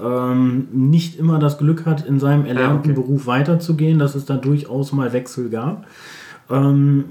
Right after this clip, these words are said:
Speaker 1: was dann auch nicht schlecht ist, wenn man dann nach zehn, fünfzehn Jahren vielleicht wieder zurück in den ursprünglichen
Speaker 2: Ja.
Speaker 1: Beruf, wenn das möglich ist, wenn der technische Fortschritt sich an der Stelle nicht so,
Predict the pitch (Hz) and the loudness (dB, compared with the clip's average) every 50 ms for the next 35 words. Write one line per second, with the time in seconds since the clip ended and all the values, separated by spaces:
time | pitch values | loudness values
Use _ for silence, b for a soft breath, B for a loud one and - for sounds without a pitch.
0 | 90 82 85 104 123 131 127 120 117 127 131 135 143 143 - 156 139 127 143 151 | -14 -16 -10 -4 -2 0 0 0 0 -2 0 0 0 0 0 -2 0 2 2 2
1 | 160 147 - - 147 147 147 - 165 156 - 151 147 147 147 143 143 143 147 143 | 2 2 0 0 0 0 0 -2 -6 -6 -4 -2 0 2 2 2 2 2 4 2
2 | 143 135 - - - - 151 147 156 156 147 147 160 156 156 156 - - 147 143 | 2 0 -2 -4 -10 -4 -2 0 2 2 0 2 0 0 0 -2 -2 -2 0 0
3 | 139 139 147 156 160 156 - 143 139 147 147 147 151 139 139 135 - - 147 139 | 2 2 2 2 0 0 0 0 2 2 0 2 0 0 0 0 -2 -4 0 0
4 | 196 220 - - 165 156 147 143 143 123 127 139 143 143 - - 139 135 135 135 | 0 -2 -2 -4 -2 0 2 2 2 2 2 0 0 0 -2 -2 -2 0 0 0
5 | 127 135 127 123 120 113 113 117 151 190 214 - - _ B B B B B B | -2 -2 -4 -4 -4 -6 -2 0 0 0 0 -4 -12 _ B B B B B B
6 | 113 107 107 117 127 147 143 131 120 - - 117 117 131 151 147 170 165 156 - | -12 -2 -2 0 2 2 2 2 0 0 -2 -4 0 0 0 0 0 -2 -2 0
7 | - 156 - - 143 131 131 135 131 127 131 135 127 135 143 139 - 131 127 - | -2 -4 -2 -2 -2 0 0 0 0 -2 -2 -4 -4 -2 -2 -2 -2 -4 -6 -4
8 | 120 123 135 139 - - 139 - 131 127 127 120 127 123 127 123 120 - 123 123 | -6 -6 -6 -8 -8 -10 -8 -6 -6 -6 -6 -6 -4 -4 -4 -4 -4 -4 -4 -4
9 | 123 123 120 113 - - 120 123 127 127 127 | -2 -4 -4 -6 -6 -6 -4 -2 -2 -2 -4